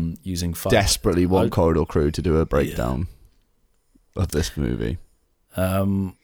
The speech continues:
Speaker 1: but let's, uh, so we're moving on to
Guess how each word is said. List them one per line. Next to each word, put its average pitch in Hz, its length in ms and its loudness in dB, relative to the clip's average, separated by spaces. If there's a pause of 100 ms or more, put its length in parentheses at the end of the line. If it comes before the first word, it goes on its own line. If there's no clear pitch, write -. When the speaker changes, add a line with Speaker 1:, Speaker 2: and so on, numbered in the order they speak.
(420)
Speaker 1:
but 139 140 2
let's, 165 280 2
uh, 160 200 4
so 135 180 4
we're 143 80 6
moving 165 280 2
on 143 160 4
to 117 600 4